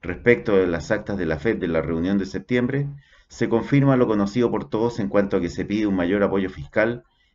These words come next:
que contribuya a la recuperación que se seguirá impulsando desde el lado monetario.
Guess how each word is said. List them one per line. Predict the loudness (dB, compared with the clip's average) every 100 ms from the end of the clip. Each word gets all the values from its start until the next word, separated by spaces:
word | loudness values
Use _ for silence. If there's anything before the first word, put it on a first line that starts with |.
| _
que | -4
contribuya | -2 -2 0 2 2 4 2
a | 0 -2
la | -2
recuperación | 0 0 0 -2 -4 -2 -2 -2 -6 _
que | -18
se | -14
seguirá | -8 -6 -4 -2
impulsando | -2 -4 -6 -2 0 0
desde | 0 -2
el | 0
lado | 0 0
monetario. | -2 2 2 0 -8